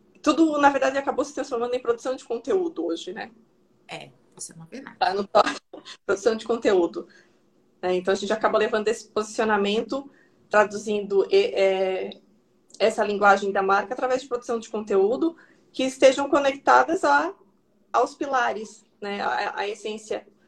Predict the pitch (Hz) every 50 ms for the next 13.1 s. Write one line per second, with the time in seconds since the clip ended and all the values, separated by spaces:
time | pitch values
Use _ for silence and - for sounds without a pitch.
0 | _ _ _ _ _ _ _ _ - 190 190 - 202 196 - 208 208 214 214 202
1 | 196 196 208 - 208 196 - 196 202 - - 208 202 202 202 196 202 196 196 190
2 | 190 196 220 - - - - 202 - - 214 208 202 202 202 - - - - 208
3 | 202 208 - - - 202 196 196 190 - - 202 202 - 196 - 185 190 196 -
4 | 214 - 208 202 - - - 196 196 - - 220 214 196 160 165 170 - - -
5 | _ _ - _ _ - 185 185 175 185 233 - - - - _ _ _ _ _
6 | _ _ _ _ - _ _ _ _ _ _ 202 190 175 175 180 185 240 480 523
7 | - - - _ _ _ _ _ _ _ _ _ _ - 208 220 233 - 196 185
8 | 180 220 226 226 220 - _ _ _ 214 226 - _ _ _ _ _ _ _ 202
9 | 233 226 233 233 190 208 214 247 262 - _ 233 240 247 254 247 226 247 247 -
10 | 269 262 262 262 262 262 262 269 269 269 269 269 - 277 262 262 285 311 349 262
11 | 208 190 175 - - - - - - 269 311 302 - 320 311 - 311 311 320 269
12 | 262 262 311 - 285 277 - - - 240 240 - _ _ _ 208 214 - - 226
13 | 247 285